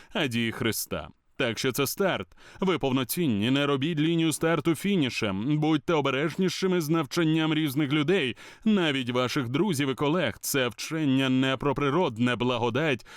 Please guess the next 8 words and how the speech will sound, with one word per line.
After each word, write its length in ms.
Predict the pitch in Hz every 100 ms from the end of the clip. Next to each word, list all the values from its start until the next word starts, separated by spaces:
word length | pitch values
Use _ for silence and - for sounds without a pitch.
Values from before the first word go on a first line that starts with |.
| -
це 360 | - - 139 131 -
не 420 | 196 190 156 127
природного 880 | 117 185 196 151 123 107 123 127 123
походження. 1120 | - 120 135 123 110 120 120 117 113 110 117
З 80 | 113
природної 640 | - 110 135 202 185 196 185
точки 480 | 185 196 - 180 147
зору 500 | 175 208 123 92